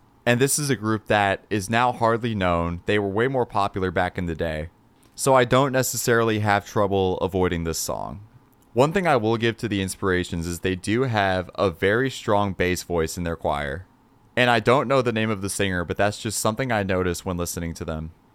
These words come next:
So if anybody out there is into gospel quartets, go knock yourself out. I'm just not into it. <laughs> Oh, wait,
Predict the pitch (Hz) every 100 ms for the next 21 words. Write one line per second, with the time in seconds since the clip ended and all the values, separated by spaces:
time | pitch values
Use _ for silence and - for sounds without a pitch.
0 | _ - - - 139 160 208 208 170 147
1 | 156 - 147 143 139 139 135 117 127 131
2 | 135 135 131 - 139 131 - - 123 131
3 | 117 - 117 110 104 92 85 78 - _
4 | _ 110 117 117 101 98 92 87 85 82
5 | 78 - - - - - - - 233 -
6 | 220 - _ _ _ _ 165 202 262 269
7 | - 165 185 233 285